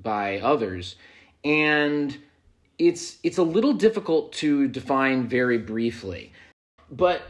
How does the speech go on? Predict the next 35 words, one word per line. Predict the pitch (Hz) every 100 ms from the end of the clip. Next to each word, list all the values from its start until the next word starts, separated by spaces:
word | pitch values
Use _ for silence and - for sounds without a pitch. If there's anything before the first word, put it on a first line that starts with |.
| -
most | 170 214 220
importantly, | 233 233 285 277 240 190
kayfabe | 165 185 196 196 170 165 139
was | 123
a | 127
noun. | 123 123 113 90 78
It | 92
was, | 113 110
you | 147
had | 160
to | 160
obey | 120 104 120 123 117
kayfabe, | - 107 107 - 90 - -
or |
you | 101 107
had | 104
to | 104
observe | 98 101 117 113 -
kayfabe. | - 104 95 90 85 76 - - - _ -
And | 123 120 120
kayfabe | - 160 196 185 165 139
in | 127
that | 123 165 -
context | 120 110 117 104 -
meant | 117 113 110 - _ _ _
the | 131
sum | 131 175 190 196
total | - 156 147 117 92 90 95 _ _ _ _ 117
of | 117 107
all | 117 135 170
the | -
conceits | 170 143 - 139 110 92 - -
of | 117 110
professional | 117 120 110 - 110
wrestling. | 104 107 95 - 95 92